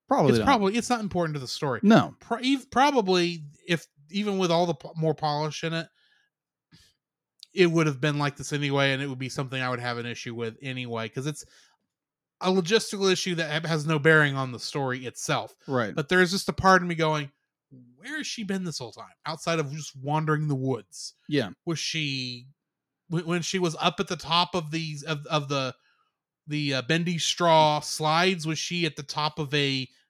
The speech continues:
Speaker 2: hill that she then slid down that led her into town? Was, uh, when she, when they were on, when she was escaping the roll, on the roller coaster, or they're riding the roller coaster around, was she, like,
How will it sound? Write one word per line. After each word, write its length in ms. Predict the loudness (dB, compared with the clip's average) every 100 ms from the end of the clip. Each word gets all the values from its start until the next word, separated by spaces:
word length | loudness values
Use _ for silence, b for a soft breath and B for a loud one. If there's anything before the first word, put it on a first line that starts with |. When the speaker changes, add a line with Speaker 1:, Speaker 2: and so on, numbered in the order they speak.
| _
Speaker 2:
hill 540 | -2 0 0 0 -2
that 140 | -4 -4
she 140 | -4
then 220 | -4 -4
slid 400 | -4 -4 -2 0
down 560 | 0 0 0 0 -2 -4 b b b b -4
that 120 | 0
led 240 | 4 8
her 120 | 8 6
into 180 | 4
town? 600 | -2 0 2 2 2 -2 -6 _ _ _ _ _ 0
Was, 600 | 4 4 2 -4 -8 -10 -4
uh, 520 | 0 0 0 -2 -4
when 180 | -4 -4
she, 200 | -6 -6
when 160 | 0 4
they 100 | 6
were 140 | 6
on, 340 | 4 2 -4 -8
when 80 | -6
she 160 | 0
was 180 | 0 0
escaping 840 | -6 -2 -2 -2 -2 -6 -4 -4 0
the 80 |
roll, 260 | 2 2 2
on 160 | 0 0
the 80 | 0
roller 280 | 0 0
coaster, 560 | 0 0 -2 -4 -4 -4
or 120 | 0
they're 120 | 2
riding 260 | 4 2 2
the 80 | -2
roller 240 | -2 -2
coaster 300 | -2 -4 -4
around, 160 | -6 -6 b b b -6
was 120 | -4
she, 220 | -2 -2
like, 380 | 0 0 -2 -4